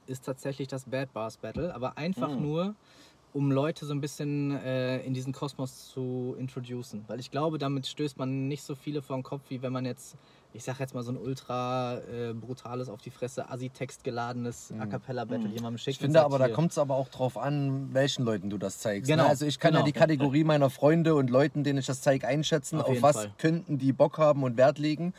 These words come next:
Speaker 1: Ja.
Speaker 3: Und da finde ich aber auch, gibt's im Battle Rap genug Möglichkeiten, dir alle möglichen Videos zu zeigen, ne?
Speaker 1: Hundertprozentig.
Speaker 3: Also wenn
Speaker 2: Mhm.
Speaker 3: ich einen Kumpel hab, der auf Charambo-Styles ist, der auch so redet und so ist, so,
Speaker 2: Mhm.
Speaker 3: ne, und die Einstellungen,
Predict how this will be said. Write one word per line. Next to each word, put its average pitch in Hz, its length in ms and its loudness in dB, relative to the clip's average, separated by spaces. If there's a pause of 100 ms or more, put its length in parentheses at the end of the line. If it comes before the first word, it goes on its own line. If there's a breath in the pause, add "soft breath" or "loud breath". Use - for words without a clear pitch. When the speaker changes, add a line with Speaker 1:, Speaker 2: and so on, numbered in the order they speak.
Speaker 1:
Ja. 123 140 -6
Speaker 3:
Und 104 140 -4
da 120 120 6
finde 151 220 0
ich 147 100 2
aber 139 200 6
auch, 135 120 4
gibt's 139 240 -4
im 131 100 -2
Battle 127 200 2
Rap 120 180 0
genug 139 440 2
Möglichkeiten, 131 720 2
dir 110 280 0 (320)
alle 123 160 0
möglichen 127 400 -2
Videos 98 320 -6
zu 101 80 -8
zeigen, 101 240 -4
ne? 131 80 0
Speaker 1:
Hundertprozentig. 113 520 -6
Speaker 3:
Also 107 160 0
wenn 135 120 4
Speaker 2:
Mhm. - 20 4
Speaker 3:
ich 95 160 -2
einen 123 80 -2
Kumpel 143 320 4
hab, 131 140 8
der 127 160 6
auf 120 140 0
Charambo-Styles 135 760 2
ist, 139 240 -4
der 117 140 6
auch 113 100 -4
so 120 160 -4
redet 131 340 0
und 120 140 -2
so 113 160 -4
ist, 147 220 -4
so, 147 180 0
Speaker 2:
Mhm. 135 80 2
Speaker 3:
ne, 120 80 2
und 127 100 -2
die 110 100 -2
Einstellungen, 127 420 -2